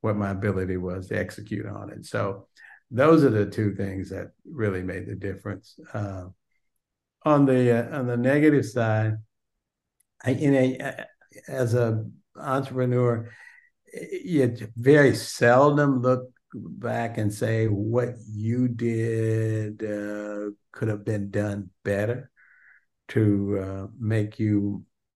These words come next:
you know, make you what? You could have made more money because that's what the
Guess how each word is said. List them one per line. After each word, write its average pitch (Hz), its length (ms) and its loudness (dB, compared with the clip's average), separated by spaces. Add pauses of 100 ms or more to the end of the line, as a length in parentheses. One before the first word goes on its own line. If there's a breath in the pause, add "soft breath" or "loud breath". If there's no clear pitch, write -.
(800)
you 139 140 -8
know, 104 140 -6
make 104 260 -4
you 117 80 0
what? 139 320 2 (180)
You 104 440 -10
could 107 120 -4
have 98 80 0
made 101 200 0
more 104 140 0
money 117 280 -2
because 95 400 -8
that's - 540 -10
what 110 280 -8
the 104 160 -2